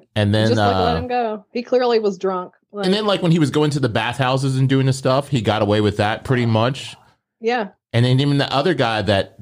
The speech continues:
Speaker 1: the grandma came down and saw what happened,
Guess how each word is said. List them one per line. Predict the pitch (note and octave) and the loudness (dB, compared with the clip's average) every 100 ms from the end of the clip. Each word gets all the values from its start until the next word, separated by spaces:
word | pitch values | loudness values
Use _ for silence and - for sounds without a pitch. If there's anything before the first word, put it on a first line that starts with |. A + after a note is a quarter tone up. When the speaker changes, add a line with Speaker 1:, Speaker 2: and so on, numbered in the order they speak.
| F#2 | -4
Speaker 1:
the | |
grandma | F#2+ G#2+ G#2+ C3 A#2 F2 | -2 0 0 2 2 2
came | E2 G2 F2 | 0 -2 0
down | E2 E2+ | 0 0
and | E2 | -2
saw | - F#2 E2+ | 0 0 0
what | D#2+ D2+ | 0 0
happened, | D#2 D2 D#2+ E2 G#2 | -2 -2 -2 -2 -4